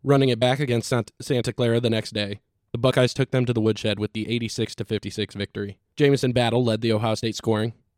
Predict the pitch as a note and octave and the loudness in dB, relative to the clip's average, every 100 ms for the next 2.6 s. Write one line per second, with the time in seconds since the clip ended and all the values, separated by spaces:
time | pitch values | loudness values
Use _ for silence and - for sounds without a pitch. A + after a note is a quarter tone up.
0 | _ A#2+ A2 C3 B2+ C3 A2+ A2+ G#2+ - | _ -4 0 2 2 2 0 -2 -4 -2
1 | A2 A2 G#2 - A#2 A2+ A2+ A2 - A2+ | -4 -4 -8 -6 -2 0 0 -4 -4 -4
2 | G#2 G#2 G2 G2 F2+ | -4 -4 -8 -8 -10